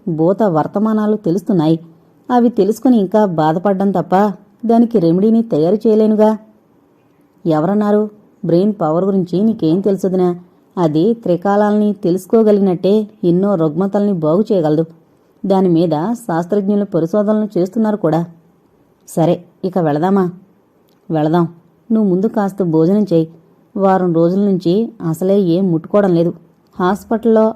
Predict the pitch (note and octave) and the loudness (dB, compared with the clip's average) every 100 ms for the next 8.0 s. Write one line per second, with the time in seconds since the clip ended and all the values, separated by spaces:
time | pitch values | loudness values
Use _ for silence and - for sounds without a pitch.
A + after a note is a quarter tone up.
0 | G3+ D#3 F3 G3 G#3+ G#3+ F3 D#3+ G#3+ G3+ | -2 -2 0 0 -2 0 -2 -2 -6 -4
1 | F#3+ F3+ A3 G#3 - - D#3+ D3 D3+ D#3 | -4 0 0 -2 -8 -8 -4 -2 -2 0
2 | G#3 E3+ C#3+ D3+ D#3 D3+ _ _ _ _ | 0 0 0 -2 -4 -6 _ _ _ _
3 | _ _ _ F#3 E3 F3+ D#3+ D#3+ A3+ - | _ _ _ 0 2 4 2 0 -4 -4
4 | A3+ A#3 A3 G#3+ G#3+ G#3+ G#3+ F3 D#3+ E3 | -2 0 0 2 0 0 -4 -2 0 0
5 | G3 G3 G3+ E3 D#3+ D#3+ F#3+ A3 E3 D3+ | -2 -2 -2 -2 0 0 2 2 0 -2
6 | D#3+ - _ _ _ _ _ _ _ _ | -4 -8 _ _ _ _ _ _ _ _
7 | - - F3+ F3+ F#3+ F3 E3 D#3+ E3 | -8 -2 -2 -2 -4 -2 -2 0 0